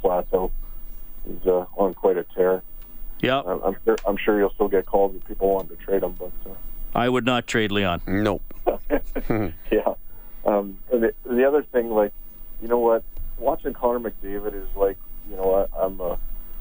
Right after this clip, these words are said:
Speaker 1: I'm a forty-year-old guy and got to see Michael Jordan kind of in his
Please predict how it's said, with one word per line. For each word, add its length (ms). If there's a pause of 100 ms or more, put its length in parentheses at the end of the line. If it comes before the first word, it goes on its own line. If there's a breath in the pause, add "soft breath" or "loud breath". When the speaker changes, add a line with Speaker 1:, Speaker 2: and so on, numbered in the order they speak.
(280)
Speaker 1:
I'm 140
a 40 (120)
forty-year-old 440
guy 260
and 220 (640)
got 200
to 60 (100)
see 60
Michael 340
Jordan 340
kind 200
of 80
in 80
his 140